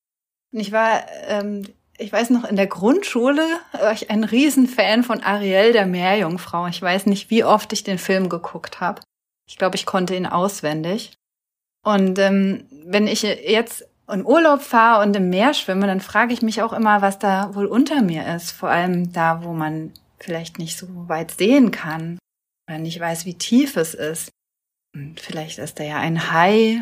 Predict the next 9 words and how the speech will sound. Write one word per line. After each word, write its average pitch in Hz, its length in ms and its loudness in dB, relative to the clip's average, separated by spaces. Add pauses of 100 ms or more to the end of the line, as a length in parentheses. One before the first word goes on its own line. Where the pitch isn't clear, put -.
oder 160 200 -10
ein 139 220 -4
Schatz, - 520 0
der 254 240 2
tief 254 300 0
am 220 200 -4
Meeresgrund 220 840 0
liegt 214 500 -8
oder 165 320 -10